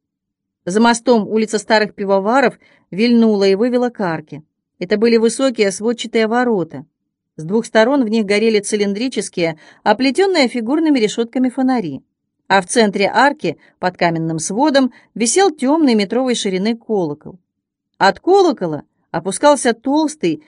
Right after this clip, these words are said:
с частыми узлами канат. На канате по обезьянье висел мальчишка лет восьми-девяти, качался туда-сюда. Рядом стояла девочка, то ли подружка, то ли сестренка, в желтом светящемся платьице.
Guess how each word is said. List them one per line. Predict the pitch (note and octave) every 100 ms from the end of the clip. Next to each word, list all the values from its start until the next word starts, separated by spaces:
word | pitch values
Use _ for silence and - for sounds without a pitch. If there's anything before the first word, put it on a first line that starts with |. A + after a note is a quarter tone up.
| _
с | -
частыми | - D4+ D#4 C4+
узлами | A3+ G3+ A#3 B3+
канат. | A#3+ C#4 C4 F3+ D3+ - _ _ _ _ _ _
На | F#3 F#3+
канате | G#3 G#3 A#3+ C#4+ C4
по | - G3+
обезьянье | F#3+ F#3+ F3 A#3 C4 A3
висел | G3 - A#3
мальчишка | G#3 F#3+ F#3+ C#4+ -
лет | G3 F#3
восьми-девяти, | F#3+ G3 G#3 F3+ G3 G#3 G3+ E3 D3+ _ _
качался | B3 C4 D4+ A#3 F3+ E3
туда-сюда. | F#3 A3+ A3+ A3 F#3 D3 - _ _ _ -
Рядом | G3 E4 F#4+ A#3
стояла | F3+ A#3 C4+ F4
девочка, | B3 A#3 G#3 G3 - F3+ - _ _
то | E4
ли | F#4
подружка, | D4 G#3 F3 A3 C4 A#3
то | B3
ли | C#4+
сестренка, | G#3 F#3 D#3 D#3 D#3 D3+ D3+ _ _ _ _
в | F3+
желтом | F#3 E4+ F#4 G3+ D3 _ _
светящемся | - F#3 A#3 A3+ A3+ B3+
платьице. | A3+ B3+ F#3+ D3+ C#3+ - -